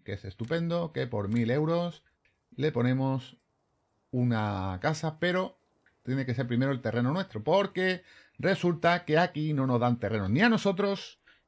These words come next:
ni si empezamos, ni empecemos, aunque empecemos de cero, ni como encargado de granja, ni como nuevo granjero, nos dan los terrenos. A lo-, en las tres partes,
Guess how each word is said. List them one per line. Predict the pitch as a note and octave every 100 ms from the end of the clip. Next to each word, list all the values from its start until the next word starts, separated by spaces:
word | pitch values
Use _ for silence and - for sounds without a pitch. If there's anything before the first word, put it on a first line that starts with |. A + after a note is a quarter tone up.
| _
ni | C3 D#3 F3 -
si | - B2+
empezamos, | A2+ A#2+ B2+ B2+ -
ni | B2+ B2+
empecemos, | A#2+ A2+ A#2+ E3 D#3
aunque | C#3 B2
empecemos | A#2 B2 E3+ E3+
de | D3+
cero, | G3 G3+ G3+ G3 - _ -
ni | D3+ F3+
como | D3 B2+
encargado | A#2+ A2 C3
de | B2
granja, | C3 D#3+ -
ni | A2
como | A2 - G#2+
nuevo | C#3 D#3+
granjero, | D3 C3+ F3+ F3+
nos | - C#3+ C3+
dan | B2+ G3
los | F3 -
terrenos. | A#2 G2 D2+ - _ _ _ _ _
A | - C#3
lo-, | C3+ B2+ -
en | C3
las | A#2+
tres | D3 C#3
partes, | B2 G2 - D#2